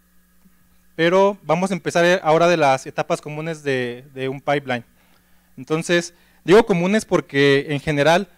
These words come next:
un pipeline puede llevar varias, varias etapas, no todas, pero puede llevar algunas. Entonces, el almacenamiento de la información, la recolección, analytics, eh, procesamiento en batch, procesamiento de streams y machine learning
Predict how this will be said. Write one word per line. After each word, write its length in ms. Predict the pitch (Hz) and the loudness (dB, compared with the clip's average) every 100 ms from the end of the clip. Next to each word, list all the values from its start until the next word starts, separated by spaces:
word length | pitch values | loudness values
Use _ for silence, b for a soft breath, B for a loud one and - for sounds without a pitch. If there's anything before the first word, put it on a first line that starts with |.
| b b _ _ _ _ | b b _ _ _ _
un 140 | 165 | -4
pipeline 280 | 180 185 196 | -2 0 0
puede 200 | 196 190 | 2 2
llevar 420 | 180 156 170 185 - _ _ | 2 2 2 0 -8 _ _
varias, 500 | 151 170 175 170 170 | -2 2 2 0 -2
varias 460 | 160 170 180 175 - | 0 0 0 -4 -8
etapas, 400 | 165 170 175 165 | -10 -6 -6 -6
no 80 | 196 | -2
todas, 380 | 196 196 233 | 0 2 2
pero 220 | - 165 143 | 0 -4 0
puede 220 | 175 170 | -2 0
llevar 380 | 156 160 156 151 | 0 -2 -4 -14
algunas. 460 | 147 139 170 160 - b b b b | -12 -10 -10 -12 -14 b b b b
Entonces, 600 | 143 165 170 190 185 - b b b b 151 | -4 0 0 2 -2 -2 b b b b 0
el 60 | |
almacenamiento 580 | 143 151 147 151 170 196 | 2 2 0 2 0 2
de 80 | 202 | 2
la 80 | 190 | 2
información, 720 | 165 147 139 180 196 208 208 - | -2 -2 -2 2 2 2 -2 -8
la 140 | 147 | -6
recolección, 800 | 139 - 143 127 - 170 180 196 - - | -4 -4 -4 -6 -2 0 2 0 -8 -14
analytics, 840 | 135 135 139 170 180 190 185 - - b b b b _ | -10 -6 -4 -4 -4 -8 -10 -16 -20 b b b b _
eh, 260 | 135 135 131 | -6 -4 -4
procesamiento 960 | 131 127 - 143 160 165 175 170 170 | -6 -6 -2 -2 -2 -2 0 2 2
en 160 | 139 139 | -2 0
batch, 320 | 165 185 196 | 2 2 0
procesamiento 500 | - 151 143 147 147 | -2 -4 -2 -6 -6
de 80 | 139 | -8
streams 540 | 127 196 208 226 - | -6 -4 -2 -4 -8
y 160 | - 143 | -12 -6
machine 260 | 139 - 165 | -6 -4 -4
learning 320 | 180 196 | -4 -4